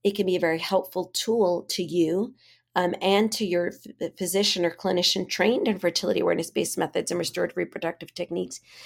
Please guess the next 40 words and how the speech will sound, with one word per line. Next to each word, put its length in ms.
to 120
get 200
at 240
root 300
underlying 540
causes 640
and 100
to 120
treat 280
them 100
more 120
effectively. 540
And 140
certainly 420
for 140
couples, 580
I 80
tell 240
people 460
fertility 540
awareness-based 760
methods 400
are 100
the 140
only 320
true 640
forms 480
of 180
family 380
planning, 540
because 280
they 140
allow 440
couples 400
to 160
identify 600
that 180
window 240
of 80
fertility 760